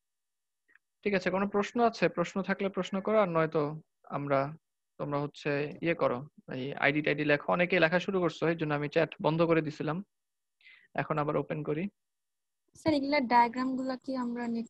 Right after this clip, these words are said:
Speaker 2: থেকে কালেক্ট করে শিখবো?
Speaker 1: এগুলার হচ্ছে বিশেষ কোনো ডায়াগ্রাম আঁকা লাগবে না।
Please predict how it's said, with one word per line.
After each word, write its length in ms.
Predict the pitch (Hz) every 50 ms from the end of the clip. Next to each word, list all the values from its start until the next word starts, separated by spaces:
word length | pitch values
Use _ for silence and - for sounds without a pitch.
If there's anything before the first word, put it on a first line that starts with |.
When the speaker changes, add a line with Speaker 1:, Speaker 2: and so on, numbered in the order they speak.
| _
Speaker 2:
থেকে 140 | - 247 247 -
কালেক্ট 240 | - 240 226 220 - _
করে 100 | - 247
শিখবো? 500 | 233 - - 254 - - - 101 90 - - _ _ _ _ _ _ _ _ _ _ _ _ _ _ _ - _ _ _ - _ _ - - - - - - - -
Speaker 1:
এগুলার 460 | - 196 190 202 214 220 220 220 214
হচ্ছে 560 | 214 214 214 - - 233 220 214 214 214 214
বিশেষ 400 | 202 175 165 185 - 208 196 -
কোনো 200 | - - 202 202
ডায়াগ্রাম 640 | 190 180 170 170 175 180 175 180 185 185 185 180 180
আঁকা 200 | 170 170 - 185
লাগবে 340 | 175 170 165 170 170 175
না। 200 | 165 143 160 196